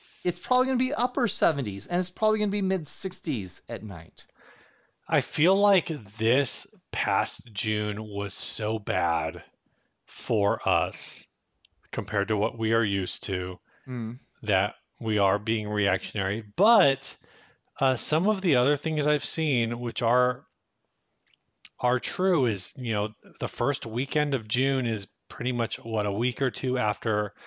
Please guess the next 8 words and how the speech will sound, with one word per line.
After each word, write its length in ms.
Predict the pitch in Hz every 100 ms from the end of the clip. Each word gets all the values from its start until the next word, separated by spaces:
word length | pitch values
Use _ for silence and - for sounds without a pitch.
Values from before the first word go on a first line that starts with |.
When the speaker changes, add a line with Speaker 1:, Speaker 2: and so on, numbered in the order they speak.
| - - - _
Speaker 2:
the 100 | 113
public 380 | - 117 127 147
schools 400 | - 139 143 127
get 180 | 147 139
out. 380 | 143 143 135 - _ _ _ _ _ -
It's, 520 | 127 113 - - -
you 140 | 131 117
know, 180 | 104